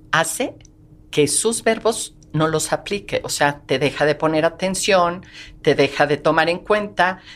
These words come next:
Te... Entonces, lo que te duele es esto,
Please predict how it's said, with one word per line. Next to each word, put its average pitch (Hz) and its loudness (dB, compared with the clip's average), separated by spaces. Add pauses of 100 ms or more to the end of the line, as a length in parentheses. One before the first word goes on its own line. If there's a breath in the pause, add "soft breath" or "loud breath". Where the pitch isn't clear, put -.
(120)
Te... 151 0 (180 soft breath)
Entonces, 180 -2 (840)
lo 190 4
que 190 2
te 190 0
duele 208 2
es 156 2
esto, - 0